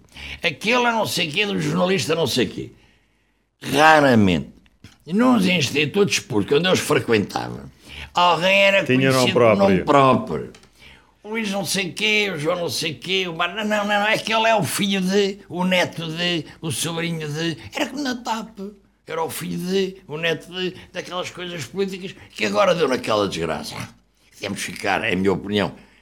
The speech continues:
Speaker 1: temos que ficar com a, com uma, com uma, com uma
Speaker 2: Mas isso é um perigo.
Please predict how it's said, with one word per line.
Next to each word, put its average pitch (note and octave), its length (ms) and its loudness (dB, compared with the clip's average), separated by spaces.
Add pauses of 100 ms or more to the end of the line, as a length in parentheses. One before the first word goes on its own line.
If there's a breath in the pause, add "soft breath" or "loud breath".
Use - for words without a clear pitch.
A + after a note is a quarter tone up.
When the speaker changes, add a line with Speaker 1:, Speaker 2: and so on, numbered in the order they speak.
(160 soft breath)
Speaker 1:
temos A#2 320 2
que - 80 -4
ficar E2+ 220 -4
com D#2 160 -8
a, C2+ 80 -6 (340 loud breath)
com G#2+ 100 -2
uma, E2+ 220 2
com - 220 -6
uma, E2+ 220 0
com - 180 -12
uma D2+ 320 -4 (720)
Speaker 2:
Mas F#2 100 -16
isso G2+ 200 -6
é B2 40 2
um A2+ 80 0
perigo. D2 320 -8